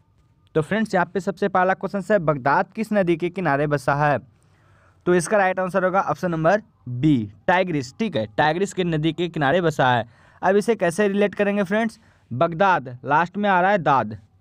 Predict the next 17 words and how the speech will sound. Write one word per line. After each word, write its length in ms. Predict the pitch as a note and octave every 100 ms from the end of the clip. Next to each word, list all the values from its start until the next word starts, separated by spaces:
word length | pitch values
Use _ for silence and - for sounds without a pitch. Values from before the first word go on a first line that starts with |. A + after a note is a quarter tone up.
| _ -
टाइग्रिस, 540 | F3 F3+ G3 F3 -
लास्ट 320 | C#3 D3 D#3
में 100 | F3+
आ 40 | F3
रहा 100 | G3
है 80 | F3+
ग्रीस, 340 | B2+ C3+ A#2 -
ठीक 160 | G#3 E3+
है। 100 | G#2 - _ - _ _
अब 140 | - F#3+
देखिए 220 | G#3 A3
फ्रेंड्स, 380 | G3 A3+ A3 - _
दाद 380 | A2+ A#2 E3+ D3
यानी 240 | C#3+ F3 G3
कि 140 | A3+
दाग 320 | E3 E3 E3
धब्बा, 380 | D#3 D#3 C3+ A#2